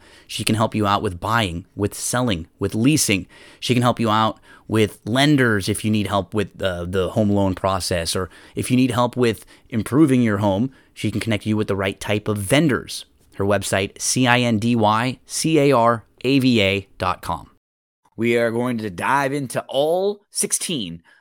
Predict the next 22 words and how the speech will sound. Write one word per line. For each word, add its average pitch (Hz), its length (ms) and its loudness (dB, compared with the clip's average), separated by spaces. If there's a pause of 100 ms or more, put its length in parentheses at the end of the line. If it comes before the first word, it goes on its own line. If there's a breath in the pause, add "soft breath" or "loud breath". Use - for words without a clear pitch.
(140 soft breath)
of 107 220 -2
your 110 180 -2
N 117 120 -4
F 107 100 -6
L 120 180 0
Week 123 320 -8
Three 127 500 -10
games. 156 720 -6 (280 soft breath)
A 113 40 -8
little 117 120 -4
more 117 180 -2
information 120 640 -6
now 123 300 -4
as 101 140 -8
all 107 240 -4
of 110 60 -6
these 113 180 -8
teams 107 300 -8
have 101 200 -8
played 101 320 -10
twice. 165 480 -4 (320 soft breath)
Couple 160 500 -2